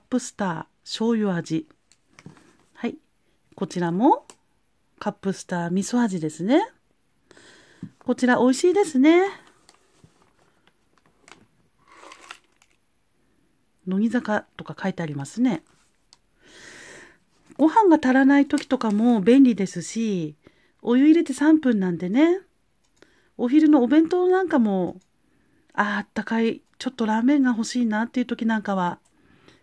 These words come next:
会社員の方なんかはね、ちょっとこれ持ってってね、お湯入れて三分で、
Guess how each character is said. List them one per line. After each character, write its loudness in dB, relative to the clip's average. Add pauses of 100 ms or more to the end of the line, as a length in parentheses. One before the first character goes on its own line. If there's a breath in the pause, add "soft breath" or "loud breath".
(120)
会 -2
社 -2
員 4
の 4
方 -2
な 2
ん -4
か -6
は -2
ね、 2 (760)
ち -10
ょ -8
っ -12
と -6
こ -4
れ -2
持 -2
っ -6
て -6
っ -12
て -8
ね、 0 (640)
お -2
湯 -2
入 -2
れ -6
て -4
三 -2
分 -4
で、 -6